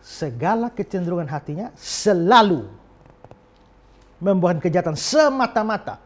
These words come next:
Itu berarti kita ini sudah miring pada jahat. Bukan miring pada jahat, lalu sebentar miring pada baik,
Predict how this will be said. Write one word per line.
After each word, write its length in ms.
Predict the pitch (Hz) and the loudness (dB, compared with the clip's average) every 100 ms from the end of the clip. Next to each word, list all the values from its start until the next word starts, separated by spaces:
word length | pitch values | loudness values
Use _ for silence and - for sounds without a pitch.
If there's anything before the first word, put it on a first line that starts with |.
| 262 | -10
Itu 160 | 247 | -6
berarti 320 | 262 214 196 - - - - | -2 -2 -4 -12 -18 -12 -4
kita 320 | 320 320 320 | -2 0 0
ini 80 | 370 | -2
sudah 240 | 320 277 | 0 2
miring 400 | 262 294 285 247 | 4 6 6 4
pada 160 | 226 208 | 4 4
jahat. 400 | 185 196 156 - - _ _ - | 4 2 0 -6 -20 _ _ -6
Bukan 240 | 196 254 | 4 6
miring 320 | 254 285 262 | 8 8 8
pada 160 | 233 220 | 8 6
jahat, 240 | 240 - | 6 4
lalu 160 | 262 226 | 4 2
sebentar 320 | 220 202 247 | 2 4 4
miring 320 | 240 247 220 | 4 4 4
pada 160 | 196 190 | 4 4
baik, 320 | 190 311 - | 4 4 0